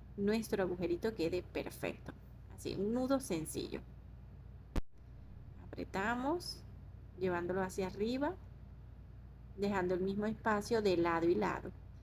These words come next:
Recuerda que si quieres hacer alguna pregunta, tienes alguna duda, puedes hacerla mediante WhatsApp. Te dejaré el número tanto en la descripción de este video,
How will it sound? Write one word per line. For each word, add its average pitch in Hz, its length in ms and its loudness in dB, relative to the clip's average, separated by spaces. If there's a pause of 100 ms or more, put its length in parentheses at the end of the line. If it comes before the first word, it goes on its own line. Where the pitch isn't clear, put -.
(380)
Recuerda 277 440 8
que 277 100 10
si 208 160 4
quieres 208 460 10 (160)
hacer 175 320 6
alguna 170 400 4
pregunta, 202 720 6 (180)
tienes 170 280 4
alguna 160 400 2
duda, 196 480 6 (340)
puedes 254 300 8
hacerla 185 560 6
mediante 180 640 6
WhatsApp. 165 480 2 (500)
Te 208 60 8
dejaré 220 560 8
el 202 240 6
número 196 360 6
tanto 165 280 2
en 165 60 6
la 170 100 8
descripción 180 680 4
de 151 120 4
este 151 200 0
video, 226 440 4